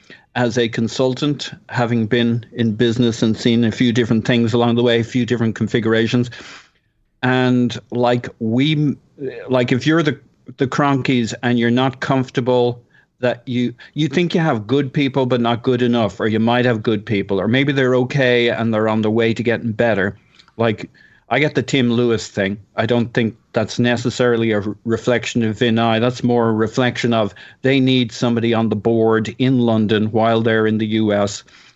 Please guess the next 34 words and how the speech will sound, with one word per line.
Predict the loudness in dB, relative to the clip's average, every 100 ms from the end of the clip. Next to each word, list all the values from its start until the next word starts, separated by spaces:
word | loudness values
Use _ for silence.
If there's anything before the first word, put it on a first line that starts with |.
| _
their | 0 2
eyes | 4 2 0
and | 0
ears, | 0 0 0 -4 -10 -20 -20 -20 -8
that | -4 -4 -2
they | 0 2
don't | 2 0 -2
employ | -2 -2 -4 -2 0 2 2 0 -2 -10 _
specifically | -20 -14 -6 -2 0 0 -2 -2 0 0
to | -2
do | -2 0 2
a | 2 0 -2 -8 -18 -2
day-to-day, | 0 2 0 2 2 2
week-to-week | 0 -2 -2 0 0 -2
job. | -2 2 2 -2 -8 _
Somebody | -6 -2 0 0 -2
to | -4
get | 0 0 0 0
the, | -2
give | -2 -2 0
them | 0
the | 0
temperature | 0 0 0 0 -2 0 0
of | -2
how | -2 0 0
things | 0 -2 0
are | -2
going. | 0 0 -2
So | -2
that | -2 0
one | 0
I | 0
get. | 0 -2 -6 -16 -20 -20 _ _ _ -4
Um, | -2 0 0 -2